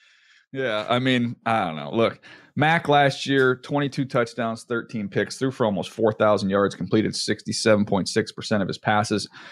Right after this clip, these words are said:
Still, it's a high number of turnovers with the thirteen picks. This year, two touchdowns, six picks. Completion percentage is down a couple points. Um, you know, I,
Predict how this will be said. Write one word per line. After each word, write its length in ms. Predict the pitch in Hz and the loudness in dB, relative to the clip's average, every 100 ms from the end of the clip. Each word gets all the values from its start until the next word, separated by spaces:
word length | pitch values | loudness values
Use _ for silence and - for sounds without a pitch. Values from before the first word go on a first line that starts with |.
| - | -8
Still, 300 | - 196 180 | 0 4 4
it's 100 | 139 | 4
a 60 | 117 | 4
high 160 | 143 | 4
number 300 | 135 127 113 | 4 2 2
of 80 | 90 | 0
turnovers 420 | 120 110 98 98 | 0 0 0 -4
with 140 | 98 - | -8 -12
the 80 | |
thirteen 440 | - 107 - 95 78 | -4 -4 -4 -8 -4
picks. 280 | 110 98 - | -2 -2 -2
This 200 | 113 - | -2 0
year, 140 | 101 | -4
two 180 | - 123 | 0 0
touchdowns, 600 | 139 110 - 101 98 - | 2 0 2 0 0 -2
six 240 | 110 101 | -2 -4
picks. 460 | - 110 92 - - _ _ - | -2 0 0 -2 -12 _ _ -4
Completion 440 | 104 131 127 117 | 0 2 2 0
percentage 340 | 110 - 107 98 | -2 0 0 0
is 120 | 95 | -2
down 240 | 98 101 | 0 2
a 60 | 95 | 2
couple 280 | 107 98 - | 0 0 -2
points. 480 | - 107 90 - - _ _ _ - | 0 2 2 -2 -12 _ _ _ 0
Um, 540 | 101 101 95 90 - _ _ _ _ _ _ _ | 2 4 4 2 -2 _ _ _ _ _ _ _
you 140 | 117 | -2
know, 140 | 98 | 0
I, 140 | 80 | 0